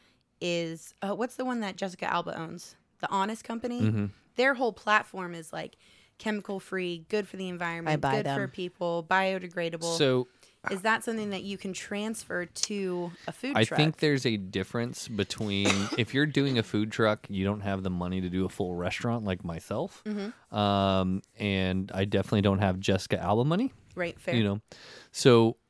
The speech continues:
Speaker 2: when you're trying to talk about, like, actual realistic, you know, profits available to you versus the cost of actually operating the business,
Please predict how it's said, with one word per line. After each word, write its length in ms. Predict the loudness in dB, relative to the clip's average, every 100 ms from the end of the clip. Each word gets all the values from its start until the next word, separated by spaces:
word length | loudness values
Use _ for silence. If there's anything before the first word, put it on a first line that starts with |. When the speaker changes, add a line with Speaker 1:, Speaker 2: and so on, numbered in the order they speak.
| _
Speaker 2:
when 160 | 0 2
you're 120 | 2
trying 220 | 2 2 4
to 100 | 2
talk 140 | 2
about, 260 | 4 4 2
like, 340 | 0 0 -4
actual 480 | -4 -4 0 2 2
realistic, 680 | 2 0 2 0 0 -2 -2 -8 _ _ _ -6
you 60 |
know, 140 | -4 -6
profits 540 | -4 -2 -2 -6 -8
available 420 | -6 -2 -2 -4
to 140 | -4 -4
you 160 | -4 -4
versus 520 | -6 -6 -8 -8 -10
the 100 | -10
cost 340 | -6 -6 -6
of 60 | -6
actually 260 | -4 -2 -4
operating 380 | -4 -4 -4
the 60 | -6
business, 460 | -4 -2 -2 -4